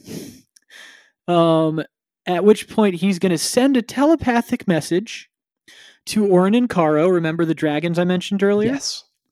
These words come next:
Speaker 1: Who will, until that time, guard the stone, uh, freezy chambers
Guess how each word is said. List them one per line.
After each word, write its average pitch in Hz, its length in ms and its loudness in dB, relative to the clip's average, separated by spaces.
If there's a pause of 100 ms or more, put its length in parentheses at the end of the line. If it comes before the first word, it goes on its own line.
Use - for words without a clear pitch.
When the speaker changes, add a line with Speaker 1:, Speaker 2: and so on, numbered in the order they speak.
(440)
Speaker 1:
Who 220 160 0
will, 202 460 4
until 233 340 0
that 240 200 0
time, 185 440 -4 (160)
guard 254 600 0 (1040)
the 175 360 -4
stone, 233 680 2 (360)
uh, 196 220 -6
freezy 226 460 0
chambers 139 680 -4